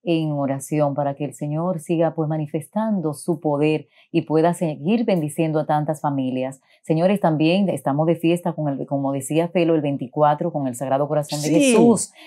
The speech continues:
Speaker 1: Estamos de fiesta también, decirle que estamos de fiesta en nuestra,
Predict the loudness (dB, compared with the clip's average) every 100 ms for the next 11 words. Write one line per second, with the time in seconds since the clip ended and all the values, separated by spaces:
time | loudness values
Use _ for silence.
0 | -4 0 2 4 4 2 2 2 2 2
1 | 2 2 2 2 -2 -6 -12 0 0 2
2 | 2 2 0 0 -2 -2 -2 -2 0 0
3 | 0 -2 -2 -2 2 2 2 0 0 0
4 | -2